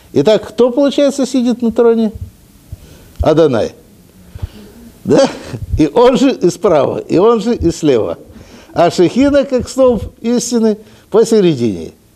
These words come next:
Вот вам еврейская троица, которая отличается от того образа троицы, который Гашек описывал. Правда?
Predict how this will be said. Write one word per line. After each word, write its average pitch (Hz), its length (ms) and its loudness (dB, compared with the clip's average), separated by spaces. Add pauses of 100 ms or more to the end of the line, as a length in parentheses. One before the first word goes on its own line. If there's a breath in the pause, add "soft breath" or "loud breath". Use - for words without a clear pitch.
Вот 185 200 2
вам 180 180 2
еврейская 143 540 2
троица, 202 400 0
которая 143 360 0
отличается 143 580 -2 (280 loud breath)
от 151 180 -2
того 160 300 2
образа 156 360 0
троицы, 190 420 2
который 135 380 -2
Гашек 123 340 -6
описывал. 95 560 -12 (920 loud breath)
Правда? 214 340 2